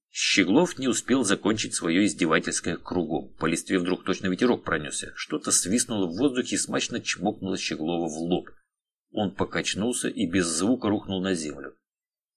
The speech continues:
Гуров, не раздумывая, рыбкой нырнул вниз и быстро подполз к поверженному майору.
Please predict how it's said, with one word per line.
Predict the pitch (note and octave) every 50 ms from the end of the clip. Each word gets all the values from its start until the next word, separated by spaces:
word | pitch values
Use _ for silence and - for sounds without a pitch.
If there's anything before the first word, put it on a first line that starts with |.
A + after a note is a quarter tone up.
| _ _ _ - -
Гуров, | E2 F#2 G2+ G#2+ A2+ B2 A#2+ A#2 -
не | G2 G2
раздумывая, | G2 G2+ F#2+ E2 D#2+ F2+ A#2+ B2+ B2 A2+ A2 A2+ A2+ A2+ A2+ -
рыбкой | - G2+ F2+ F#2 B2 B2+ - - - G2+
нырнул | G2 G2 F#2+ F2 F2+ F2 D#2+
вниз | D#2 E2+ B2 C#3 - - F#2+
и |
быстро | E2 D#2+ G2 C#3 - - - -
подполз | - - F#2+ - - A#2 B2 -
к | - - -
поверженному | - F2 E2+ F#2 F#2+ E2+ E2 E2+ F2 F2 F2 F2
майору. | E2+ F2 E2+ E2 D#2 D2+ D2+ - D2+ _